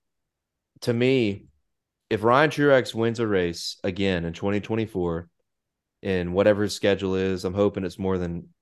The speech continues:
six or eight races like he had last year. I think he only had five or six in twenty twenty-three. But if Ryan Truex wins another race in twenty twenty-four, I think it's criminal.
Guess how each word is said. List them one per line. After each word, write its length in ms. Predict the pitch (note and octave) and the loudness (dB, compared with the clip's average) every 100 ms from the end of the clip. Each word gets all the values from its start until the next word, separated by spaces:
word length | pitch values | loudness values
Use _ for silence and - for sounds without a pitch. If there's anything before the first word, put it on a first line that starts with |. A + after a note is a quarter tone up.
| _ | _
six 480 | - - G#2 - G2 | -8 -2 -2 -4 -6
or 80 | - | -2
eight 200 | F#2+ F#2 | 0 2
races 380 | F#2 F#2 F2 E2+ | 2 0 -2 -2
like 160 | F2 | -2
he 80 | F2 | 0
had 160 | F2 E2+ | 0 0
last 380 | E2 E2+ - | 0 -2 -6
year. 180 | D#2 D#2 | -12 -14
I 180 | _ _ | _ _
think 140 | - C#3 | -4 2
he 60 | |
only 140 | A#2 G#2 | 4 4
had 180 | E2+ - | 0 -4
five 580 | - F#2+ G2+ E2 D2+ _ _ _ _ - | -2 2 4 2 -2 _ _ _ _ -12
or 80 | F2+ | -10
six 400 | - G2+ G#2 F#2 | -2 0 0 -2
in 80 | |
twenty 240 | E2+ F2+ E2+ | -4 -2 -2
twenty-three. 460 | F2+ E2 E2+ E2 | -4 -6 -4 -4
But 260 | D#2+ E2 - _ _ _ _ _ | -2 -4 -4 _ _ _ _ _
if 280 | B2 A#2 - | 2 2 0
Ryan 420 | A2 A#2 D#3 G3 | 2 6 6 6
Truex 440 | - D#3 D#3 A#2+ - | 4 4 6 6 2
wins 240 | A2 A#2 | -2 0
another 320 | A2 G2+ G#2 | 0 0 0
race 320 | F#2+ F#2+ G2 G2 | 2 2 2 -4
in 60 | |
twenty 260 | - G2+ F#2+ | -6 -4 -4
twenty-four, 680 | G#2 F#2+ F2+ G2 G#2 G2+ - _ _ - | -2 -4 0 2 2 0 -6 _ _ -2
I 120 | G#2 | 2
think 200 | A#2 G#2+ | 2 2
it's 140 | G2 | -2
criminal. 720 | - - B2+ A#2+ G#2 E2+ D#2 | -4 0 2 4 2 0 -4